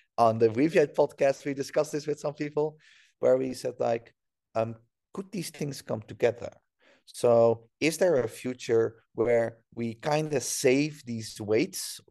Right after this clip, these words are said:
maybe in vector representations in the vector database? Might the, the future of the vector database be not,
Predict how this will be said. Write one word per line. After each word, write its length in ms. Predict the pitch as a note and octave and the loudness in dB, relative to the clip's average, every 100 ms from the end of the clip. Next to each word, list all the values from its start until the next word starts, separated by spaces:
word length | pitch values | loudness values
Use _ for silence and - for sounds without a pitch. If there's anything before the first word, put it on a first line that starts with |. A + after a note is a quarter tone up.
| - | -14
maybe 360 | A#2+ A#2 A#2 A2+ | -2 -2 -2 -4
in 80 | G#2 | -2
vector 360 | A2+ - - | -2 -2 -6
representations 720 | D3+ D3+ C#3 C3+ C#3 C#3+ C3 | -4 -4 -6 -6 -6 -6 -12
in 120 | - A#2 | -10 -8
the 80 | A2 | -6
vector 320 | C#3 C#3 G#2+ | -6 -6 -8
database? 380 | - - - A#2 | -12 -16 -10 0
Might 200 | B2 B2+ | 0 0
the, 120 | G#2+ - _ - | -4 -6 _ -6
the 80 | A#2 | -6
future 440 | - - F#3+ F#3 | -6 -6 -4 0
of 80 | B2 | 0
the 60 | A#2+ | -2
vector 320 | A#2+ C3 A#2 | -6 -6 0
database 540 | A#2 A2 G#2+ A2 G#2 | 0 2 -2 -2 -2
be 240 | A2+ B2+ - _ | -6 -6 -8 _
not, 380 | A#2 C#3 C#3+ - | 2 2 2 -2